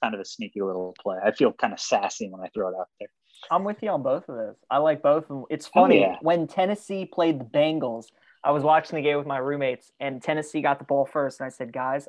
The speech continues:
Speaker 2: I promise you the first play of the game is gonna be a play-action pass,"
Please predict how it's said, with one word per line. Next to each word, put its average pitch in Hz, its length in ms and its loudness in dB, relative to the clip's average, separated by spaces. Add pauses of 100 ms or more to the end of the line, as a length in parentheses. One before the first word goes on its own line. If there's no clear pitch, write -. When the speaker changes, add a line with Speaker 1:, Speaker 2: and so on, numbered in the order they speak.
Speaker 2:
I 131 60 -8
promise 143 640 -6
you 165 100 -6
the 123 80 -10
first 139 380 -8
play 147 180 0
of 135 60 -4
the 139 60 -6
game 139 260 -4
is 123 100 -14
gonna 131 140 -10
be 131 120 -4
a 113 120 -4 (140)
play-action 151 680 4
pass," 123 460 -2